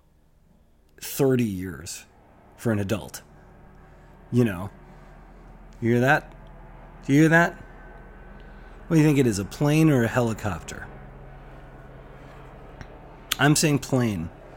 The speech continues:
I think it's a plane. I don't think it's a submarine. In my experience, submarines are not in the sky. Lucy is, stars are, and planes.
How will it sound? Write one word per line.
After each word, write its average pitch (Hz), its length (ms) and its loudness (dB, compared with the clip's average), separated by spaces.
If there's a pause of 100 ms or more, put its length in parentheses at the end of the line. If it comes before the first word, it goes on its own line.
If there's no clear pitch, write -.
(520)
I 107 60 -6
think 120 180 0
it's 127 140 0
a - 40 -4
plane. 113 400 2 (500)
I 113 60 -4
don't 127 280 4
think 120 160 0
it's 98 140 -10
a 101 60 -4
submarine. 98 520 -4 (3250)
In 123 100 0
my 123 220 6
experience, 131 580 0
submarines 135 480 0
are 123 80 4
not 104 320 2
in 104 100 0
the 101 80 0
sky. 85 420 -4 (720)
Lucy 127 500 2
is, 156 360 -2 (640)
stars 113 440 -2
are, 123 280 0 (260)
and 95 200 -4
planes. 87 580 -6